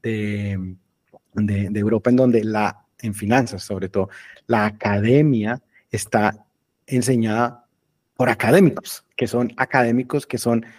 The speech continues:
personas que están cien por ciento full time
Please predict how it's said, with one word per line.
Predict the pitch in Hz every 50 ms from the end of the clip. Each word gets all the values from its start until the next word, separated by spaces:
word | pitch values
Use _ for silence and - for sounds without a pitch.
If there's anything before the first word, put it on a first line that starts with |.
| - - _ _
personas | - 135 127 117 143 143 143 139 -
que | - -
están | - - 117 113 110 - - _ _ _ _ _ _ _ _ _ _ _ _ _ _ _ _ _ _ _ _ _ _ _ _ _ _
cien | - - - 180 175 151
por | - 160 -
ciento | - 156 131 - 113
full | - - 165 143
time | - 147 139 135 143 139